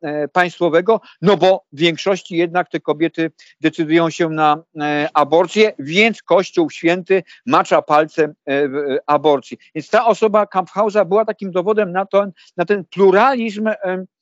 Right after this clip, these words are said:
episkopatu niemieckiego. Nie powiem już o tym, że odważył się, e, kiedyś kardyn-,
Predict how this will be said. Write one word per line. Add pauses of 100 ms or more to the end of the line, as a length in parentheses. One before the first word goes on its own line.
(640)
episkopatu
niemieckiego.
Nie
powiem
już
o
tym, (300)
że
odważył
się,
e,
kiedyś
kardyn-,